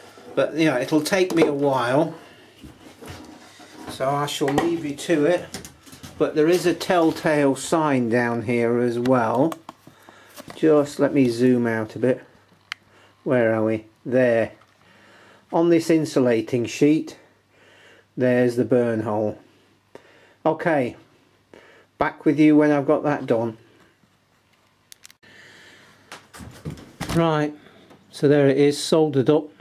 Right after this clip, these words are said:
and I've soldered some more up because they didn't look absolutely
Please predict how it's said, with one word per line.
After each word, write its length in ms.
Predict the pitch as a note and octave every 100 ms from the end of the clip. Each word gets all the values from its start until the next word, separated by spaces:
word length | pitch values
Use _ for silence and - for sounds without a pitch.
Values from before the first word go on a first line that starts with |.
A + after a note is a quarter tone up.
| -
and 120 | C3 B2+
I've 120 | B2+
soldered 500 | - D3+ C#3+ C#3 C3
some 220 | - C#3
more 360 | C#3 C3+ A#2+ A#2
up 220 | - -
because 320 | C3+ B2+ -
they 140 | C3+
didn't 320 | B2+ C#3 B2+ C3
look 180 | B2+ -
absolutely 920 | C3 C3 - B2 A#2 B2+ - B2+